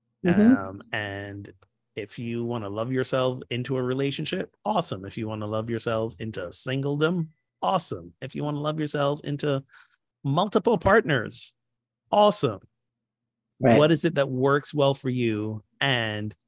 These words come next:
Speaker 2: can you get clear about it beyond the messaging of our very, uh,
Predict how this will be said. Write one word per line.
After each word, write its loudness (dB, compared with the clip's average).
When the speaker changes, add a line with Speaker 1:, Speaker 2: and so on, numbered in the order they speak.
Speaker 2:
can -6
you -4
get -6
clear 0
about -4
it -8
beyond -8
the -10
messaging -8
of -10
our -8
very, -6
uh, -10